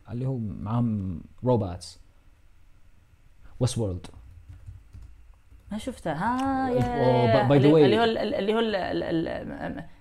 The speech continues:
Speaker 2: ما هوش ال-، يسموه؟ هذا مسلسل، مسلسل، like really.
Speaker 1: أيوه. ال-، آه، آه، آه، الم-، المسلسل مرة حلو by the way. شو ها؟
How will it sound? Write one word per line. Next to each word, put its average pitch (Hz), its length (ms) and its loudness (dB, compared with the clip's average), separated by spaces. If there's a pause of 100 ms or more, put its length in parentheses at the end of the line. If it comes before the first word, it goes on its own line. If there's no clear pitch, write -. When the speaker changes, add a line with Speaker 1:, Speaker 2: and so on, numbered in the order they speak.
Speaker 2:
ما 180 60 0
هوش 208 180 -2
ال-، 170 340 -2
يسموه؟ 185 380 -6 (100)
هذا 175 160 -4
مسلسل، 214 240 -2
مسلسل، 208 420 -2
like - 40 -10
really. 220 260 -4 (1040)
Speaker 1:
أيوه. 120 200 4 (340)
ال-، 143 180 6
آه، 143 360 4
آه، 127 540 2
آه، 113 840 0
الم-، 117 220 0
المسلسل 143 340 2
مرة 127 140 2
حلو 98 180 -4
by 82 40 -6
the 85 160 -8
way. 101 40 -6
شو 127 120 -4
ها؟ 107 240 -2